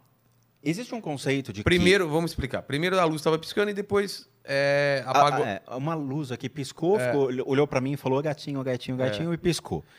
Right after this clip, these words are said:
Speaker 2: E depois acabou a luz duas
Speaker 1: Depois
Speaker 2: vezes.
Speaker 1: voltou.
Speaker 2: Mas tava chovendo
Speaker 1: Não
Speaker 2: também.
Speaker 1: apagou.
Speaker 2: É,
Speaker 1: Sim.
Speaker 2: durante a chuva.
Speaker 1: Sim.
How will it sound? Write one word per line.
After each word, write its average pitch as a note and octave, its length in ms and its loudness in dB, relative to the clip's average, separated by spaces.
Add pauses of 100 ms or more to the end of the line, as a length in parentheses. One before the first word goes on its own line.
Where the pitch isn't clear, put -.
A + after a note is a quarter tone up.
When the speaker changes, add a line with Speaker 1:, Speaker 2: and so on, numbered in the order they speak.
Speaker 2:
E C3 60 -8
depois D3+ 300 -2
acabou D#3 340 0
a - 20 2
luz D3 180 -2
duas C#3+ 140 2
Speaker 1:
Depois D3+ 180 6
Speaker 2:
vezes. C#3+ 140 8
Speaker 1:
voltou. D3 500 4
Speaker 2:
Mas D3 180 2
tava C#3+ 200 -2
chovendo F3+ 320 0
Speaker 1:
Não F3+ 80 -4
Speaker 2:
também. A3+ 240 -2
Speaker 1:
apagou. G#2+ 200 -4 (160)
Speaker 2:
É, A2 200 -6
Speaker 1:
Sim. A#2+ 320 -6
Speaker 2:
durante A#2+ 280 -6
a C#3+ 40 -8
chuva. G#2 380 -12
Speaker 1:
Sim. F2 200 -14